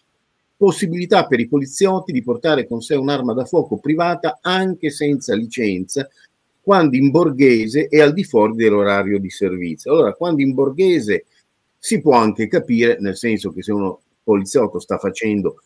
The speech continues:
un servizio in borghese, come capita spesso, eh, perché dovrebbe essere disarmato? Al di fuori dell'orario di servizio lascia, eh, alquanto, eh,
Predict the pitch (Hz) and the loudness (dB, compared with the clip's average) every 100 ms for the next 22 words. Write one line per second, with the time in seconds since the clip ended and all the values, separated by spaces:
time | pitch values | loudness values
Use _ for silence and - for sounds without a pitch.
0 | _ _ _ - 147 131 113 - - 110 | _ _ _ 2 6 6 4 0 -4 -2
1 | 104 135 117 110 107 104 110 107 120 107 | 0 0 0 0 0 2 0 2 0 0
2 | 80 - 90 76 - 87 - 82 87 85 | -4 -10 -12 -8 -4 -4 -4 -12 -10 -10
3 | _ _ _ _ - 120 - 104 101 - | _ _ _ _ -12 -10 -2 0 0 0
4 | 110 104 110 101 95 - _ _ _ - | 0 0 0 0 0 -4 _ _ _ 2
5 | 131 - 113 104 107 101 104 101 101 98 | 2 4 0 2 0 2 0 0 -4 -4
6 | 92 92 87 92 87 80 - - _ _ | -4 -4 -4 -4 -4 -6 -8 -12 _ _
7 | _ - 185 202 175 - 180 123 113 107 | _ 0 4 4 0 2 2 4 2 2
8 | 131 139 113 117 113 - 180 139 110 113 | 2 0 0 -2 -4 -4 -4 -2 -2 -4
9 | - 117 107 _ _ _ _ _ _ _ | 0 0 0 _ _ _ _ _ _ _
10 | - 120 117 98 - 120 113 - 107 101 | -4 2 4 2 0 0 0 -2 -4 -2
11 | 135 135 107 95 98 98 110 101 - 95 | -2 -2 -2 -2 -2 -2 0 0 0 2
12 | 87 87 87 85 | 4 4 2 -2